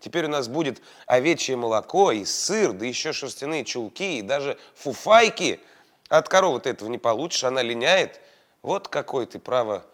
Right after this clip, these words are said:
умный. Я и овцу променял на гуся».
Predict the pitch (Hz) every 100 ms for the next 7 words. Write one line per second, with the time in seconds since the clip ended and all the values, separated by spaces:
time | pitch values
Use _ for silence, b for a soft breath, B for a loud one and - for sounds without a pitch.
0 | b b - 170 139 101 80 - - _
1 | _ _ _ _ 95 156 165 151 120 -
2 | - - 180 175 180 175 147 92 73 -
3 | _ _ _ - 98 131 110 98 - 202